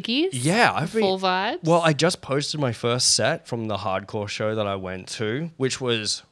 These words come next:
Speaker 2: really cool.
Speaker 1: Mm-hmm.
Speaker 2: Um, you know,
Speaker 1: You didn't post any from Portland?
Speaker 2: Not yet. Not yet.
Speaker 1: Oh.
Speaker 2: It's gonna be, like, part of, like, you know, the October dump that I do, like, next week or something like that.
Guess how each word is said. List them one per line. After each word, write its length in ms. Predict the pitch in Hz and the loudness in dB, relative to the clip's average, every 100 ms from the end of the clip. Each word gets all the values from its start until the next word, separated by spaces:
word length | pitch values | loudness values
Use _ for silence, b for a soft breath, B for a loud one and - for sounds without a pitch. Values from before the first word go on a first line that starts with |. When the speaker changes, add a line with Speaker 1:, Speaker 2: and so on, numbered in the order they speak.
| - | -18
Speaker 2:
really 580 | 98 95 101 98 95 92 | -14 -8 -6 -4 -4 -6
cool. 520 | - 87 87 92 113 - - | -8 -8 -6 -6 -8 -12 -4
Speaker 1:
Mm-hmm. 40 | |
Speaker 2:
Um, 580 | 98 95 95 92 92 92 - _ - | 0 0 0 -2 -6 -10 -16 _ -10
you 80 | |
know, 80 | 101 | -4
Speaker 1:
You 60 | 196 | 0
didn't 160 | 226 233 | 2 4
post 240 | 226 220 | 4 2
any 160 | 220 220 | -2 -2
from 160 | 214 | -2
Portland? 520 | 208 185 165 294 381 - _ _ _ _ _ _ _ 170 | 0 0 -2 -6 -8 -20 _ _ _ _ _ _ _ 0
Speaker 2:
Not 160 | 220 | 2
yet. 280 | 131 160 - - - | 2 0 -2 -16 -8
Not 120 | 190 | -4
yet. 120 | 117 135 | -2 -2
Speaker 1:
Oh. 120 | - _ | -4 _
Speaker 2:
It's 160 | 127 - | -8 -6
gonna 180 | 160 143 | -2 -2
be, 120 | 131 | 2
like, 180 | 120 107 | 2 2
part 140 | 117 107 | 0 0
of, 60 | |
like, 220 | 104 101 | -2 -4
you 60 | 110 | -6
know, 160 | 98 92 | -6 -4
the 260 | 98 92 - | -2 -4 -4
October 420 | 95 - - 90 95 | -10 -6 -4 -4 -2
dump 240 | 92 92 | -4 -4
that 80 | 98 | -4
I 60 | 90 | -2
do, 160 | 92 | -2
like, 180 | 87 87 | -4 -4
next 220 | 92 90 | -8 -10
week 200 | 87 85 | -12 -12
or 80 | 92 | -10
something 240 | 98 95 95 | -8 -8 -8
like 160 | 95 | -4
that. 240 | 92 98 | 0 0